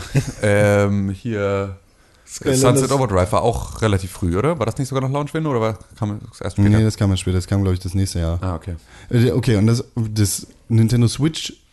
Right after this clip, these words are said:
Speaker 3: Launch Line-Up ab dem dritten März zweitausendsiebzehn, so was, was eigentlich richtig im Launch-Window mit drin ist.
Speaker 2: Mhm.
Speaker 3: One to Switch, Binding of Isaac, Afterbirth, plus, kein, erstens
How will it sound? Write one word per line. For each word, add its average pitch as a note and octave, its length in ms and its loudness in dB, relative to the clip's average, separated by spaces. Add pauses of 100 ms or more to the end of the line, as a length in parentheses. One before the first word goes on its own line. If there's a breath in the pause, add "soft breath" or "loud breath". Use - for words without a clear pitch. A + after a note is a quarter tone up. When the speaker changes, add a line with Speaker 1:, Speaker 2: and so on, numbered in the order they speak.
(140)
Speaker 3:
Launch A#2+ 480 4
Line-Up A#2+ 520 0
ab A#2 180 -6
dem G#2+ 180 2
dritten A2 240 -2
März G#2+ 240 0
zweitausendsiebzehn, A2+ 580 0
so G#2 180 2
was, G2+ 200 0
was G#2 160 -2
eigentlich G#2 340 -2
richtig B2 400 -2 (120)
im A#2+ 280 4 (480 loud breath)
Launch-Window A2 540 2
mit G2+ 180 0
drin D3 180 2
ist. C#3+ 400 -2
Speaker 2:
Mhm. A2 120 -6
Speaker 3:
One A2 180 4
to A2 100 0
Switch, D#3+ 520 -2
Binding A#2+ 320 2
of G2+ 120 -2
Isaac, B2+ 360 0
Afterbirth, A#2+ 640 0 (260)
plus, D#3 400 0 (200)
kein, A#2 320 0 (360)
erstens A#2+ 400 0